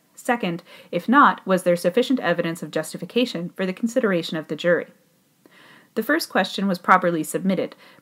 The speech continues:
but the second was excluded by the instruction under review. The defendant's justification did not rest entirely upon the proof of assault by the plaintiff.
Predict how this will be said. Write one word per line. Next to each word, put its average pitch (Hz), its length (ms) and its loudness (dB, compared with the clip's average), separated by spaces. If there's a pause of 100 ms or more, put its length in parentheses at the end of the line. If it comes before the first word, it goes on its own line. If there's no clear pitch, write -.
but 180 100 -6
the 220 60 -4
second 311 340 -6
was 254 140 -4
excluded 226 560 0
by 160 100 0
the 170 140 -2
instruction 180 440 -6
under 160 220 -6
review. 156 460 -4 (920)
The 190 100 -2
defendant's 180 500 -2
justification 175 800 -4
did 214 140 0
not 185 200 2
rest 214 280 -2
entirely 165 520 -2
upon 160 240 -4
the 156 80 -6
proof 226 280 -2
of 175 120 -6
assault 156 280 -4
by 147 120 -8
the 147 80 -8
plaintiff. - 560 -6